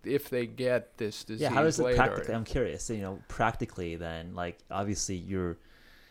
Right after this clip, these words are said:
Speaker 2: you're coming in from a historical perspective.
Speaker 1: Yeah.
Speaker 2: How, you know, h-, you know, do you eat no sugar now? Do you have no carbs? Like, what, what is the day-to-day life in Gary's household in terms of food?
Speaker 1: Yeah, um, I, yeah, I,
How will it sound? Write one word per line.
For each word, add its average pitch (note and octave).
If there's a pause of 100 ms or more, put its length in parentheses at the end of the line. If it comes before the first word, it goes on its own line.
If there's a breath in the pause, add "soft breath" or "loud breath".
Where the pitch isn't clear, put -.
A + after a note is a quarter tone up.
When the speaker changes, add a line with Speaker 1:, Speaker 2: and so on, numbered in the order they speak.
(140 soft breath)
Speaker 2:
you're A2
coming B2+
in A#2
from G#2
a -
historical G#2+
perspective. G2 (160)
Speaker 1:
Yeah. - (300)
Speaker 2:
How, -
you B2+
know, F2
h-, - (120)
you A#2+
know, B1 (560)
do A2+
you B2
eat B2+
no A#2
sugar G2+
now? D#2
Do A2
you G#2+
have F#2+
no G2+
carbs? E2
Like, G#2
what, G#2+
what A#2+
is A2+
the G#2
day-to-day G2
life F2
in F2+
Gary's E2+ (240)
household F2+
in F2+
terms F#2
of G2
food? F#2
Speaker 1:
Yeah, -
um, D3
I, E3 (380)
yeah, B2
I, C#3